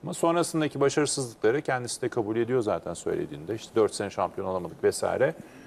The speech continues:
E, tabii ondan önceki süreçten, e, üç Temmuz sü-, sürecinden de bahsediyor. E, haklı yanları da var, haksız yanları da var başkanın açıklamalarında ama iki söylemi bence çok kıymetli. Birincisi, "Ben aday olurum,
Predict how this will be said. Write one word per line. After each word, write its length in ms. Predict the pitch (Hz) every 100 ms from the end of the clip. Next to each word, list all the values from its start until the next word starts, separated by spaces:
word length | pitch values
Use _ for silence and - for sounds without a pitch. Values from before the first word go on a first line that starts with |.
| - - 117
E, 60 |
tabii 380 | 120 151 147 147 135
ondan 300 | 131 135 135
önceki 340 | 135 127 117
süreçten, 480 | - 117 110 123 113 - -
e, 60 | 117 117
üç 380 | 123 123 117 -
Temmuz 260 | 120 113 107
sü-, 300 | - 120 113
sürecinden 600 | - 117 107 113 113 107
de 100 | 92
bahsediyor. 520 | 90 - 85 80 165 - - - - - -
E, 120 | 104
haklı 400 | 101 127 131 165
yanları 300 | 156 151 120
da 80 | 135
var, 100 | 143
haksız 340 | 131 - 143
yanları 380 | 143 127 127 139
da 100 | 135
var 360 | 98 92 95 101
başkanın 320 | 104 - 98
açıklamalarında 640 | 92 - 95 87 101 214
ama 240 | 202 117 - - - -
iki 220 | 180 226
söylemi 460 | - 170 139 165 185
bence 200 | 151 175
çok 220 | 165 156
kıymetli. 500 | - 117 98 - 147
Birincisi, 500 | 151 160 151 - 175 175 - - - - - - -
"Ben 200 | 113 139
aday 220 | 147 131 127
olurum, 380 | 135 143 127